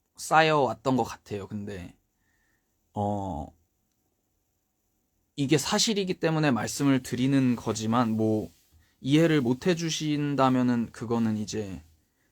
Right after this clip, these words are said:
저의 재량이 아니겠지만, 레코딩하고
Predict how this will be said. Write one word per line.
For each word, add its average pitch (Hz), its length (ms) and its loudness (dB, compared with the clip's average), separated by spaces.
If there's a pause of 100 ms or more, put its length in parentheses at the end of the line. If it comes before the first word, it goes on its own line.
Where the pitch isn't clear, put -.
저의 120 300 0
재량이 117 640 0 (300)
아니겠지만, 110 1200 -2 (1800)
레코딩하고 170 1700 0